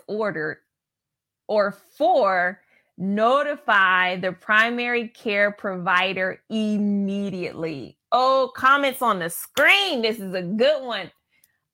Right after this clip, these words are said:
This is a good one. And I just, mm, there's some N clex questions that really will show the, mm,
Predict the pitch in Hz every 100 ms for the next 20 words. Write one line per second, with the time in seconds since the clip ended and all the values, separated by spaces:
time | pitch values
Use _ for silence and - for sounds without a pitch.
0 | - 185 185 262 311 320 - - _ 247
1 | 254 240 233 233 - 196 165 - 190 -
2 | 175 180 170 165 165 170 - _ _ _
3 | _ _ _ _ - 453 - 403 392 466
4 | - 240 240 180 175 - _ _ _ _
5 | _ - - - 302 392 - 302 294 -
6 | 254 262 233 - - 208 - - 196 196
7 | 196 180 175 185 208 233 233 220 - -
8 | - 175 202 202 - - 233 208 180 170
9 | 190 _ _ _ _ 190 175 175 202 190
10 | 185 185 180 170 160 - - 240 220 208